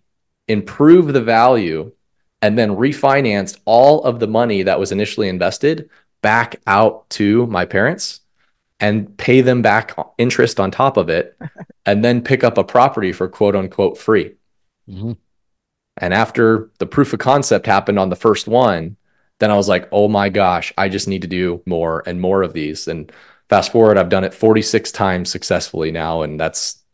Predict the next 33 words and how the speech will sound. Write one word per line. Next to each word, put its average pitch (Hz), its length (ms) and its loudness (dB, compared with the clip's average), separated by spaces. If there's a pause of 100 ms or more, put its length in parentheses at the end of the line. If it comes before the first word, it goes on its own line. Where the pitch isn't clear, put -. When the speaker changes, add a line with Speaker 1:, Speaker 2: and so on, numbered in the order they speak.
(140)
Speaker 1:
what's 90 200 -10
led 87 340 -4
to - 80 -12
where 92 160 -4
we're 101 120 0
at. 123 260 -4 (2000)
Speaker 2:
So 110 300 -4 (200)
here's 143 160 2
the 131 60 -2
thing, 120 200 0
man. 113 240 0 (1400)
Tony 156 200 6
Robbins 120 440 4
said, 113 360 -6
said 117 320 -2
that 113 320 0 (540)
a 117 80 -4
lot 120 200 6
of 117 120 2
us, 113 240 2
we 120 80 -2
don't 113 240 0
lack 117 240 0
the 113 100 -4
resource, 110 760 -4 (100)
the 113 120 -6
lack 113 180 -2
the 113 60 -6
resources, 113 720 -2 (480)
but 110 100 -4
we 113 120 -4
lack 117 480 0 (120)
resourcefulness. 104 1080 -6